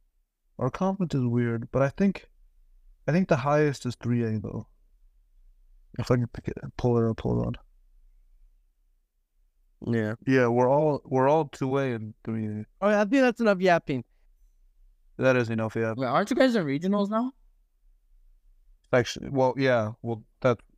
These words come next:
Speaker 1: 'cause in Illinois it starts with regionals, right?
Speaker 3: Uh, Illinois. Uh, well, it's been, yeah. Oh, oh yeah. It's,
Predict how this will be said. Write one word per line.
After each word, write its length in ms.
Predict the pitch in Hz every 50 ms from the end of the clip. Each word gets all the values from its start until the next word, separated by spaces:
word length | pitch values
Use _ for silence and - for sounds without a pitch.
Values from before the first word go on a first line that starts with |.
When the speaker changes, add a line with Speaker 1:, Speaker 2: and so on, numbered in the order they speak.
| _ _ _
Speaker 1:
'cause 180 | - 123 123 123
in 100 | 123 127
Illinois 400 | 135 135 135 135 131 131 131 123
it 60 | 113
starts 200 | - 131 123 113
with 100 | 110 101
regionals, 380 | 101 98 95 101 95 95 95 92
right? 220 | 101 104 107 113 _ _ _ _ _ _ _ _ _ _ _ - _ _ _ _ _ _ - 120
Speaker 3:
Uh, 60 | 127
Illinois. 500 | 120 113 131 139 147 147 143 143 147 143 - _ _ _ _ _
Uh, 220 | - 123 120 120 117
well, 120 | 120 120 120
it's 120 | 113 -
been, 280 | - 135 151 151 139 - _ _ -
yeah. 340 | 127 123 120 113 110 113 104 _ _
Oh, 500 | 127 139 147 160 165 165 165 160 147 123 117
oh 80 | 127 135
yeah. 280 | 135 135 135 127 113
It's, 220 | 107 107 - -